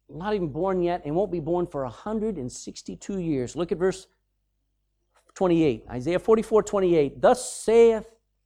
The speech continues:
that saith of Cyrus, he's my" what? This is God talking.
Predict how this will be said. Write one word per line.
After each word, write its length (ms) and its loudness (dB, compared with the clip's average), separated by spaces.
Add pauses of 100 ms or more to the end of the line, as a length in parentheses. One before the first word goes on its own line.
(140)
that 240 4
saith 480 0
of 240 2 (180)
Cyrus, 1080 0 (680)
he's 420 0
my" 760 2
what? 480 -2
This 180 -8
is 80 -8
God 220 -2
talking. 320 -6